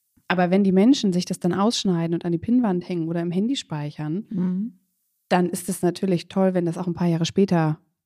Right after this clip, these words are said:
Speaker 1: dann noch kommt.
Speaker 2: Ja, auch mal wichtig, warum Print, Printmedien noch so
Speaker 1: Mhm,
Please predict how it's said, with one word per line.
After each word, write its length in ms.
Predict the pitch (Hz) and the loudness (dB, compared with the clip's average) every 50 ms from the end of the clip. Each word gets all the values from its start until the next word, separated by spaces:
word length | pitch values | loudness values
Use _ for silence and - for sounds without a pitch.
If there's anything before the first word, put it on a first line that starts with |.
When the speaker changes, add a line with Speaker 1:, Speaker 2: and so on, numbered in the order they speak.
| _ _ _ _ _ _ _ | _ _ _ _ _ _ _
Speaker 1:
dann 320 | - 190 175 - 147 143 | -14 -12 -10 -8 -6 -6
noch 180 | 135 139 139 - | -6 -6 -8 -10
kommt. 360 | - - 160 135 127 139 - - _ _ _ _ _ - | -8 -6 -6 -6 -6 -8 -12 -18 _ _ _ _ _ -4
Speaker 2:
Ja, 200 | 175 175 - - _ _ - | -4 -4 -4 -8 _ _ -2
auch 80 | 233 175 | 0 2
mal 180 | 165 220 196 | 4 4 4
wichtig, 300 | 175 208 - - 202 - | 2 0 -2 -2 0 2
warum 260 | 190 180 165 196 208 196 | 2 4 6 6 6 6
Print, 540 | - - 240 262 285 - - - - - | 6 4 4 4 4 0 -6 -16 -18 -18
Printmedien 760 | - - 180 - 240 277 320 - 220 190 185 196 190 202 190 190 | -8 -4 2 4 4 4 4 4 4 4 4 6 4 4 4 4
noch 180 | 190 196 - | 4 2 0
so 280 | - - 196 190 180 165 - - - - - - - | -2 -2 0 2 2 0 -2 -6 -12 -14 -14 -4 0
Speaker 1:
Mhm, 500 | 233 233 226 202 185 - - 196 240 269 | 4 4 4 4 4 2 2 2 2 0